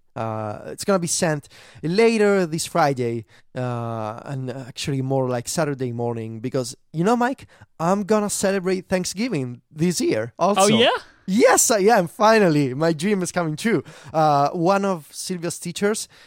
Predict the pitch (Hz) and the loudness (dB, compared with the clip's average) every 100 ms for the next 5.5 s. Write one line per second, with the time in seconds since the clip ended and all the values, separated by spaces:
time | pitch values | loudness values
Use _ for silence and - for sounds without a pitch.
0 | - 170 170 151 - 156 151 135 135 127 | -10 -2 0 0 -2 -4 -4 -4 -6 -4
1 | 120 110 160 - _ 127 117 139 127 131 | -2 -2 -2 -6 _ -10 -6 -4 -4 -4
2 | 131 123 120 107 143 185 214 220 - - | -6 -6 -6 -4 -2 -2 -2 -4 -8 -20
3 | - 156 151 147 147 147 - 165 160 156 | -4 -2 -2 -4 -6 -6 -2 -2 0 0
4 | 139 127 127 156 165 - - 117 113 110 | -2 -4 -2 -2 -2 -6 -6 -6 -6 -8
5 | - - 135 - - | -14 -8 -8 -6 -10